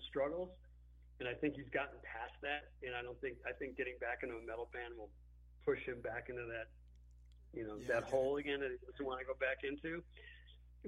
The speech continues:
Speaker 1: But, uh, Rick did say he was, like, in a Slayer tribute band at one point. <laughs> But, uh, so I said, "You know what? I'm just gonna do it by myself." 'Cause, you know, I'm the voice of the band, and as long as I'm singing, you got the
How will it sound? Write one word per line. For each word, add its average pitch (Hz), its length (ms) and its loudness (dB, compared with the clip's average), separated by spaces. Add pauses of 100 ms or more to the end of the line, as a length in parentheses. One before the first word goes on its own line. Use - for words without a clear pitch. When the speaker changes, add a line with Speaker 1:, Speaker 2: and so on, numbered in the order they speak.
(120)
Speaker 1:
But, 131 180 6
uh, 120 360 2
Rick 180 240 4
did 170 240 2
say 151 140 4
he 151 120 2
was, 143 180 0
like, 139 180 2
in 131 80 -2
a 131 60 -6 (140)
Slayer 139 260 0 (140)
tribute 131 340 -4
band 117 300 -6
at 113 80 -10
one 127 200 -8 (140)
point. 131 220 -2 (840)
<laughs> 143 140 0
But, 147 320 6
uh, 139 160 6 (1400)
so 190 80 6
I 202 140 6 (100)
said, 175 220 4
"You 185 80 2
know 196 140 4
what? 196 300 0 (200)
I'm 175 140 -2
just 180 140 -6
gonna 160 180 0
do 143 160 2
it 139 100 -2
by 135 160 0
myself." 110 560 -8
'Cause, 160 140 0 (140)
you 170 100 4
know, 151 120 4
I'm 190 160 2
the 170 100 0
voice 147 360 4
of - 60 -12
the - 80 -2
band, 131 420 -2
and 120 100 -12
as 131 140 -10
long 147 200 2
as 151 100 2 (160)
I'm 143 120 -2 (120)
singing, 135 320 0 (760)
you 143 100 -2
got 147 260 4
the - 60 -6